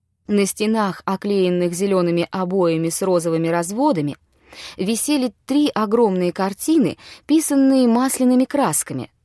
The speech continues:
На одной изображена была легавая собака с голубым ошейником и надписью «Вот моя отрада». У ног собаки текла река, а на противоположном берегу реки,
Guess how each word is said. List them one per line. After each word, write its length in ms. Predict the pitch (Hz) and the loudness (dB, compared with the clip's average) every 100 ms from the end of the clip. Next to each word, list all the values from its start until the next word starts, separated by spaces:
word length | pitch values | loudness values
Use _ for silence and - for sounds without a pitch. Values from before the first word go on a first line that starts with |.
| _ _ _ _ - | _ _ _ _ -2
На 260 | 233 247 254 | 2 2 2
одной 360 | 247 349 349 _ - - | 2 2 0 _ -20 -10
изображена 640 | - 226 233 233 233 269 320 | -2 0 2 2 2 2 2
была 340 | 240 233 269 - | 2 2 2 0
легавая 480 | 220 208 262 285 285 | -2 0 0 0 -2
собака 760 | - 320 185 160 - 170 170 | -2 -2 0 0 -2 -4 -4
с 100 | 185 | -6
голубым 420 | 185 196 202 196 196 | -4 -2 0 -2 -2
ошейником 760 | 196 - 320 294 185 180 170 _ - _ | -4 -4 -2 0 0 -2 -4 _ -20 _
и 180 | 214 220 | -2 2
надписью 760 | 220 262 294 269 240 226 240 240 - _ - | 2 2 0 -4 -6 0 0 0 -6 _ -4
«Вот 420 | 220 190 208 269 | -2 0 0 0
моя 320 | 233 214 240 | -2 0 0
отрада». 480 | 262 285 247 151 139 - _ _ _ _ _ _ _ _ _ - | 0 0 -2 -2 -6 -10 _ _ _ _ _ _ _ _ _ -2
У 100 | 202 | 0
ног 240 | 208 202 | 0 -2
собаки 520 | - 185 185 269 190 | -2 -2 -2 -6 -6
текла 340 | - 175 214 247 | -6 -6 -6 -4
река, 460 | 156 - 139 202 _ _ _ - - | -6 -6 -6 -8 _ _ _ -20 -20
а 260 | - 196 190 | -6 -2 0
на 220 | 196 190 185 | 0 -2 -2
противоположном 960 | 196 - 185 185 175 165 262 302 269 | -6 -6 -8 -4 -2 0 0 2 2
берегу 320 | 202 190 175 170 | 2 0 0 -2
реки, 400 | 165 - 151 | -2 -4 -8